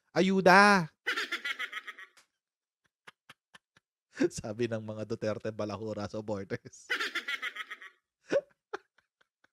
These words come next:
Nakakainis ka.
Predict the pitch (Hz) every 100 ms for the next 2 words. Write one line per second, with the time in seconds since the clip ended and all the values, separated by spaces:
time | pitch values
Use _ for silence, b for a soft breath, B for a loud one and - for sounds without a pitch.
0 | _ _ _ _ _ _ _ _ _ _
1 | _ _ _ _ _ _ - 262 277 294
2 | 294 302 - 302 285 226 180